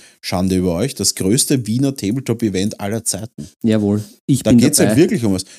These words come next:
Speaker 1: Trovarion ist ja auch dabei, jeder, der ihn kennt von YouTube.
Speaker 2: Ja.
Speaker 1: Der, einer der größten YouTube-, Miniaturen-YouTuber der Welt.
Speaker 2: Ja.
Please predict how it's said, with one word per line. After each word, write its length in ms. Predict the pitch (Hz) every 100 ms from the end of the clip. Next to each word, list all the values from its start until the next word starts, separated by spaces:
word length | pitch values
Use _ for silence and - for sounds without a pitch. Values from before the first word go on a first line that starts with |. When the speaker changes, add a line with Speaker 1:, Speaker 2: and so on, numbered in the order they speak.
| -
Speaker 1:
Trovarion 680 | - 123 104 90 113 165 190
ist 180 | 139 135
ja 100 | 131
auch 220 | 120 170
dabei, 320 | - 110 95
jeder, 180 | 127 110
der 140 | 110 104
ihn 100 | 101
kennt 280 | 95 110
von 220 | - 117 101
YouTube. 300 | 110 - 120
Speaker 2:
Ja. 240 | 98 185 - _ _ _ -
Speaker 1:
Der, 600 | 101 95 95 95 95 -
einer 180 | 101 131
der 120 | 170
größten 520 | - 101 117 - -
YouTube-, 540 | 135 127 160 185 165 - _ _ _ _
Miniaturen-YouTuber 920 | 123 123 120 147 170 127 160 - 156
der 120 | 139
Welt. 340 | 117 92 82 - -
Speaker 2:
Ja. 240 | 120 95